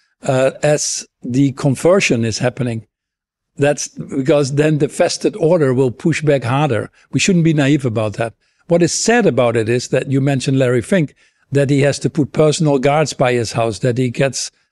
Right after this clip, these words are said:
uh, people to, uh, you know, uh, threats that are, uh, you know,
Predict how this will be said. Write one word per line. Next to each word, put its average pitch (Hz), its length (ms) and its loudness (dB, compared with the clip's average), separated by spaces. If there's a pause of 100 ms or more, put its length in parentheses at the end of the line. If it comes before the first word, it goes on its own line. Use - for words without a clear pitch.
(160)
uh, - 80 -4
people 139 340 0
to, 131 540 0
uh, 123 240 0 (300)
you 151 120 0
know, 135 280 2
uh, 131 340 -2
threats 147 420 0
that 127 240 -2
are, 131 460 0
uh, 127 200 0
you 147 160 0
know, 127 240 -2